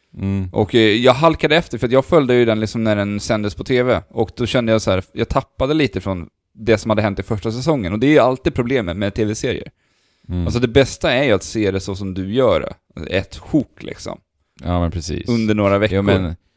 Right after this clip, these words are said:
Speaker 1: ja, men det är väl det optimala sättet egentligen att se en serie. Speciellt en sån här serie med så mycket mystik och så mycket invecklade liksom händelseförlopp som The Leftovers.
Speaker 2: Ja, och det är väldigt mycket lösa trådar som ska liksom bindas ihop i slutändan.
Speaker 1: Ja.
Speaker 2: Och...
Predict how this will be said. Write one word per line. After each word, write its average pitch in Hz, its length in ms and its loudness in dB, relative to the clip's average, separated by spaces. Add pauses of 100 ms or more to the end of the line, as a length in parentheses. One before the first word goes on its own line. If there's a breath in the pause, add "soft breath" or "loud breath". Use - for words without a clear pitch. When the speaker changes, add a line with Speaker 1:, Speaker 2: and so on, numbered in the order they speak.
(320)
Speaker 1:
ja, 98 140 -2
men 101 100 2
det 110 100 4
är 127 220 6
väl 98 120 -2
det 92 80 2
optimala 87 440 0
sättet 90 380 -4
egentligen 92 380 -4
att 80 80 -6
se 92 120 -4
en 78 120 -4
serie. 71 300 -6
Speciellt 123 580 0
en 98 180 -4
sån 92 140 -6
här 104 240 -2
serie 85 300 0
med 85 160 -2
så 92 100 -8
mycket 87 220 -4
mystik 87 640 -6
och 82 320 0 (240)
så - 140 -6
mycket 101 220 -2
invecklade 98 920 -2
liksom 80 240 -4
händelseförlopp 87 840 -2
som 101 260 0
The 80 60 -4
Leftovers. 78 600 -4
Speaker 2:
Ja, 117 240 2
och 135 120 -2
det 131 60 6
är 135 40 10
väldigt 139 500 4
mycket 123 220 -2
lösa 110 260 2
trådar 107 300 0
som 104 120 -2
ska 98 140 -6
liksom 92 240 -6
bindas 98 480 -4
ihop 101 380 -6
i 98 220 -2
slutändan. 92 720 0
Speaker 1:
Ja. 90 200 -4
Speaker 2:
Och... 90 60 -8